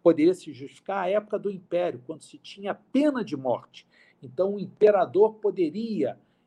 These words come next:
inclusive, determinar um novo julgamento. Mas o Brasil não tem pena de morte, pelo menos oficial,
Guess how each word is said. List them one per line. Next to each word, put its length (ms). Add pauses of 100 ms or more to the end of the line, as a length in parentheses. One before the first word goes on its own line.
(100)
inclusive, 680
determinar 640
um 100
novo 460
julgamento. 640 (920)
Mas 220
o 60
Brasil 380
não 140
tem 240
pena 260
de 160
morte, 280
pelo 200
menos 200
oficial, 600